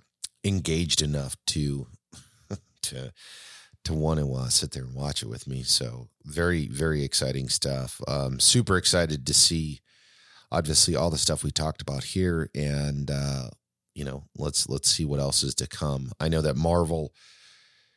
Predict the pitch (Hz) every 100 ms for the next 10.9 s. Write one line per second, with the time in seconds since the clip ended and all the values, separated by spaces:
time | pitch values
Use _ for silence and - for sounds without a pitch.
0 | _ - 71 71 78 76 65 71 67 78
1 | 76 73 73 65 - - - 107 120 -
2 | 98 90 - 82 - 95 95 127 147 107
3 | 90 - - 95 82 92 104 107 - 95
4 | 104 101 107 104 101 104 110 104 95 110
5 | 113 117 117 - 120 107 - 113 95 _
6 | _ _ 117 107 - 104 123 - - -
7 | _ _ _ 101 95 87 - 90 87 78
8 | 78 87 85 - - 78 78 80 82 78
9 | 65 85 82 82 80 _ - - _ _
10 | - - 107 - - - - -